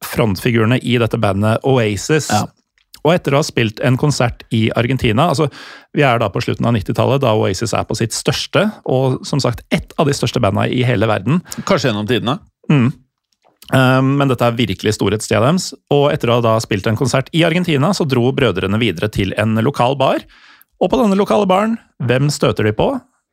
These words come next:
Speaker 1: Diego Maradona i ordentlig partyhumør.
Speaker 2: <laughs> Episoden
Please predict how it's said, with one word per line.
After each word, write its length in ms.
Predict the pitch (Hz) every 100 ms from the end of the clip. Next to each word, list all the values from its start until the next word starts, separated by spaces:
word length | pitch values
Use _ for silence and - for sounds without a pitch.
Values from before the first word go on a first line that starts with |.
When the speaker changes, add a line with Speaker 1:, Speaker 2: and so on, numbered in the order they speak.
| -
Speaker 1:
Diego 320 | 117 120 143
Maradona 540 | 170 165 143 123 156 208 _
i 140 | 123 143 - -
ordentlig 400 | 202 214 - 107
partyhumør. 520 | 98 104 95 95 117 - 185 - -
Speaker 2:
<laughs> 280 | - - -
Episoden 760 | 170 - 175 - 160 110 143